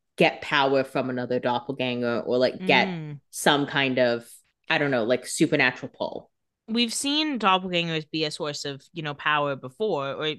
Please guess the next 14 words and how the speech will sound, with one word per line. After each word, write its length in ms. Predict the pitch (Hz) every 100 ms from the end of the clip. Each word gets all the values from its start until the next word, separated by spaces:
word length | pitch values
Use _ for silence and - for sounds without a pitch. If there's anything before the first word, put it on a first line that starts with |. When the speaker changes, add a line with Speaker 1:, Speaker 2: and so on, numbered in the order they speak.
| 147
Speaker 2:
be 80 | 160
useful. 760 | 147 160 214 - 143 101 160 _ _ _ _
Namely, 640 | 196 180 165 151 139 135 -
Elena's 420 | 160 160 151 139
blood 440 | - 175 165 139 139
got 300 | - 143 139 - _ _
us 140 | 170
out 140 | 160 156
of 60 |
many 280 | 156 156 156
a 60 | 147
sticky 320 | - 151 143
hybrid 420 | 139 170 175 143
situation. 680 | - 117 123 90 - 90 117